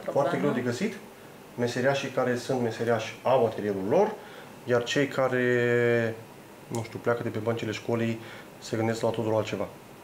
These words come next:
Speaker 2: Spuneți-ne ce produse exact, uh, recondiționați aici, um,
Speaker 1: Uh,
Speaker 2: cele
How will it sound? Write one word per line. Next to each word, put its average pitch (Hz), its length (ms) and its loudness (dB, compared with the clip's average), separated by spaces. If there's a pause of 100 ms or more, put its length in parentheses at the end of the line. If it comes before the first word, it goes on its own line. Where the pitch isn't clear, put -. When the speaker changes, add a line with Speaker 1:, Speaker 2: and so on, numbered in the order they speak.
(760)
Speaker 2:
Spuneți-ne 311 520 -2 (140)
ce 311 100 0 (120)
produse 247 540 0
exact, 190 360 -2
uh, 185 80 4 (320)
recondiționați 170 840 -2
aici, 196 480 -2
um, 170 500 -2 (1040)
Speaker 1:
Uh, 139 840 6
Speaker 2:
cele 302 180 6